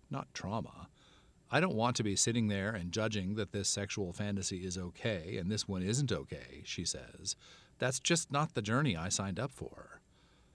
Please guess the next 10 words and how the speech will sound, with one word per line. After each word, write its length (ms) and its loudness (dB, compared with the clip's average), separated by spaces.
Replica's 440 4
story 480 4
is 160 0
likely 340 0
a 80 -2
sign 380 2
of 80 -4
things 320 -2
to 80 -8
come, 400 -6